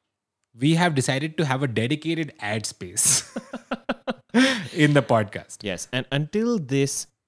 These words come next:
Speaker 2: space is filled by a legit sponsor, we are going to fill it with, uh, test runs of, uh, <laughs> sponsors that, uh, may not, may or may not exist.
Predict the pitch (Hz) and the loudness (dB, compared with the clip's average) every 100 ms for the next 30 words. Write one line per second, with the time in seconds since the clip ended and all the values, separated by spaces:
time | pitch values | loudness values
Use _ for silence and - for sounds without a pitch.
0 | - - - 135 139 - 113 - - 123 | -8 -4 0 2 2 -2 -6 -6 -6 -4
1 | 117 107 95 104 101 107 95 90 90 98 | -4 -6 -6 -6 -6 -8 -10 -8 -8 -4
2 | - 214 - - _ _ - - 95 87 | 0 0 0 -10 _ _ -10 -4 0 0
3 | 82 92 127 - - - - - 135 196 | -2 -2 0 -2 -10 -20 -20 -4 0 2
4 | 185 185 180 160 - 170 160 160 151 123 | 4 2 2 -2 -4 0 2 2 -2 -6
5 | 120 131 131 - - 120 113 - 165 196 | -2 0 0 -2 -4 -2 -2 -2 -2 -2
6 | - 135 104 101 101 - 104 101 - - | -2 0 0 0 -4 -6 -6 -6 -6 -2
7 | 107 110 - - 170 180 - 175 170 143 | 0 0 -2 0 2 2 2 0 0 -2
8 | 147 135 127 - 135 127 127 113 - 123 | -2 -2 -2 -6 -4 -4 -4 -6 -8 -6
9 | 190 359 349 349 208 269 262 233 190 131 | -4 -4 -4 -6 -4 -4 0 0 2 0
10 | 101 98 - - - | -2 -6 -4 -6 -6